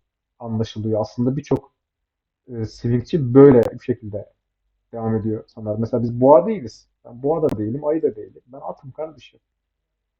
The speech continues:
Atlarım, alırım, paramı çıkarım yani hiç. Yani umurumda olmaz. Nal bırakırım yukarıda. İzlersin böyle grafikten görürsün benim nallarımı. Anca nallarımı toplarsın. Her neyse çok böyle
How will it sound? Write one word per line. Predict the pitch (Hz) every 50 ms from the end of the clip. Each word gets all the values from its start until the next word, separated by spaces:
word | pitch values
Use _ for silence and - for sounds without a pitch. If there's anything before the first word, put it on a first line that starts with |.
| _ _ _ _ _ _ _ _ _ _
Atlarım, | 156 160 - - 123 - - 135 147
alırım, | 151 139 127 123 123 123
paramı | 117 127 120 120 135 147 143
çıkarım | - - - 151 143 127 113
yani | 110 104 104 107 123
hiç. | 120 - - - _ _ _ _ _ _ _ _ _ _ _ _ _ -
Yani | 117 117 107 - - _ _
umurumda | 139 131 135 143 147 147 160
olmaz. | 147 135 120 113 107 - - - _ _ _ _
Nal | 120 127 143 151 156 151
bırakırım | 143 131 127 117 - 123 120 117
yukarıda. | 120 113 - 127 - - 135 151 170 - - _ _ -
İzlersin | 123 131 135 139 135 - - 117 107
böyle | 104 104 104 101 104 104 -
grafikten | - 113 110 - _ _ _ 120 117 113
görürsün | 120 120 123 120 - - 110 104
benim | 104 104 107 107
nallarımı. | 107 107 104 107 110 113 113 113 - _ _ _ _ _ _ _ _ _ _ _ _
Anca | - 143 127 123 143
nallarımı | 139 143 135 135 139 143 143 143
toplarsın. | 143 131 - - 117 113 - - - _ _ _ _ _ _ _ _ _ _ _ _ _ _ _ _ _ _ _
Her | 160 175 185
neyse | 180 147 123 135
çok | 127 - 160 147 139
böyle | 147 156 156 160 156 151 -